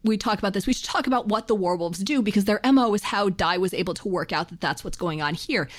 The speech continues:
The werewolves are operatives from the Mojoverse. They were sent to capture Phoenix and drag her back, to capture Rachel back after she had, she had willingly gone with Spiral and been in the Mojoverse for a while. And their deal is that they eat people and they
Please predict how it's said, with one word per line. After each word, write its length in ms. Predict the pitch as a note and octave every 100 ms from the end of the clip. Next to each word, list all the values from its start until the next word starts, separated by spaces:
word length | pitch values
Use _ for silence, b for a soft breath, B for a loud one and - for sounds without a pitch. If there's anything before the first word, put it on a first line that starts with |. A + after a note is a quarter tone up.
| B -
The 80 | A3+
werewolves 540 | B3+ F4+ E4 C4+ G#3
are 100 | G3+
operatives 640 | F3+ F#3 G#3 G3 F#3 G3 -
from 360 | - G#3 F#3
the 80 | F3
Mojoverse. 720 | E3+ E3 E3 E3+ D3+ C3 -
They 120 | F#3+
were 120 | G3+ G#3+
sent 380 | - G3+ - -
to 140 | G3
capture 500 | - C6 F#3+ - G3
Phoenix 480 | - G#3 G3+ G3+ -
and 100 | F3
drag 260 | D3+ D#3+
her 80 | F#3
back, 300 | D#3+ C#3+ C#3
to 80 | -
capture 320 | F3+ - E3+
Rachel 280 | D#3 D3+ E3
back 280 | C#3 D3 -
after 220 | D#3 E3+
she 180 | - F3
had, 220 | D#3+ -
she 80 | F#3+
had 140 | E3
willingly 360 | F3+ F3 E3+ D#3+
gone 220 | C#3+ D3
with 140 | C#3 -
Spiral 460 | E3 D#3+ D#3 D3
and 180 | D#3 D3+
been 100 | D#3+
in 80 | D#3
the 60 |
Mojoverse 440 | E3 G#3+ F#3 E3+ -
for 100 | E3+
a 60 |
while. 320 | D#3 D3+ D3+ - B B B B B B -
And 140 | A#3+
their 140 | D4+ C4+
deal 280 | A#3+ A3
is 140 | G#3 G3
that 160 | F#3 F#3
they 120 | G3
eat 280 | G3+ C#4 -
people 480 | A3 F#3 F3+ F3+ -
and 140 | F#3+
they 100 | F3+